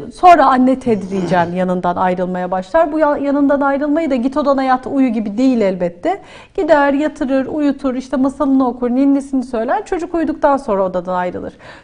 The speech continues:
Çocuk annenin yanına geliyorsa gece korktum geldim diyorsa anne yanına almaz kendi yatağına. Korktun mu yanına geleyim der, çocuğun yanına gider.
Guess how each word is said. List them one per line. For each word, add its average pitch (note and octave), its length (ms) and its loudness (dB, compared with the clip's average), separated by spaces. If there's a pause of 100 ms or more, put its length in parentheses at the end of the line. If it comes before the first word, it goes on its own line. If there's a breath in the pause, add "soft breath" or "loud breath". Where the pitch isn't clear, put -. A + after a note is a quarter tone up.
Çocuk F4+ 280 -2
annenin E4+ 340 4
yanına F4 300 2
geliyorsa E4 500 0
gece C#4 360 -2
korktum D4 460 0
geldim C#4 400 2
diyorsa D#4+ 300 0
anne C4+ 260 4
yanına C4+ 420 2
almaz D4 340 2
kendi A#3+ 300 -2
yatağına. A#3+ 540 2 (520 loud breath)
Korktun E4+ 440 4
mu E4+ 80 0
yanına D#4 280 4
geleyim C#4+ 400 2
der, G#4 180 6
çocuğun C#4 460 2
yanına F#3 320 -4
gider. B3+ 320 0